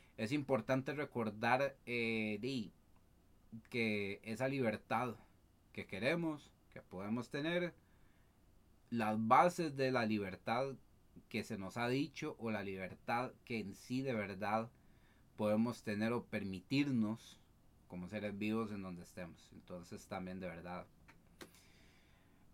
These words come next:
<sighs> de verdad muchísimas gracias, muy buenas noches de verdad por acompañarme. Este es otro podcast que me ha significado muchísimo por, ¿verdad? Por los temas que tocamos,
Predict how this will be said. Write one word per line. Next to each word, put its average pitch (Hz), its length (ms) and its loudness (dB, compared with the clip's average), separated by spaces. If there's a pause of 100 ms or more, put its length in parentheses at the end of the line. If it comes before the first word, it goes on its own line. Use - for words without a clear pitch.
<sighs> 233 480 -2
de 127 160 -2
verdad 123 260 6
muchísimas 147 580 0
gracias, 156 720 4
muy 139 260 -4
buenas 147 340 4
noches 156 320 0
de 143 80 4
verdad 127 320 4
por 156 120 2
acompañarme. 135 840 2
Este 143 420 -2 (800)
es 135 160 0
otro 139 320 2
podcast 135 480 2
que 131 240 -2 (100)
me 120 160 0
ha 110 80 0
significado 123 560 0
muchísimo 131 800 0
por, 110 260 0 (140)
¿verdad? 107 420 2
Por 101 140 -6
los 95 160 -10
temas 160 260 -4
que - 80 -10
tocamos, 110 560 -2